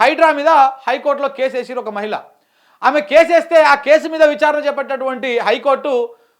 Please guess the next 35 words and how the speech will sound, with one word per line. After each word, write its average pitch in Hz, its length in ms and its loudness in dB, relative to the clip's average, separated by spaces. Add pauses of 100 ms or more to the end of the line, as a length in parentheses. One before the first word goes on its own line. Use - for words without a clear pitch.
(140)
హైడ్రాను 311 420 2
లెఫ్ట్ 294 280 0
and 311 120 2
రైట్ 294 200 2
వేసుకున్నది. 262 440 -4 (720)
ఇదేంటి, 330 380 2
నోటీసులు 285 380 -2
ఇవ్వకుండా 311 240 0
ఎట్లా 285 140 0
కూల్చేస్తారు? 285 460 -2
అది 285 80 2
అక్రమమైనా 302 580 2
సరే, 277 460 0 (560)
అది 240 100 4
అక్రమమైనా 311 540 4
కానీ 311 200 2
నోటీసులు 285 360 -2
ఇవ్వాలి 294 280 2
కదా, 262 360 2 (460)
నోటీసు 294 300 0
ఇచ్చి 311 160 -8
కూలగొట్టాలి 294 480 4
కదా, 269 100 0
దానికి 262 300 0
ఎట్లా 277 220 -2
ఇన్ని 294 180 0
రోజులు 294 260 2
మీరు 277 120 -6
పర్మిషన్ 269 380 -6
ఇచ్చిర్రు? 254 560 -6 (300)
ఈ 240 80 -2
అన్నిటి 320 280 -2
మీద 320 220 -8
క్లియర్గా 294 600 2
అడిగింది. 262 480 -2